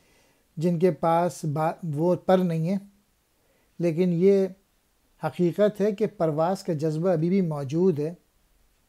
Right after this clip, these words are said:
ये मुसलमान एक बेचैन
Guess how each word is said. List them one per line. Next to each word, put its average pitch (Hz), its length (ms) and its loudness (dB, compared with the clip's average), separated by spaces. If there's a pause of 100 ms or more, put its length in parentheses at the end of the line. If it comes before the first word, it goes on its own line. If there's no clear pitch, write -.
(1500)
ये 175 320 2 (680)
मुसलमान 180 680 -2
एक 160 180 -2
बेचैन 170 580 -2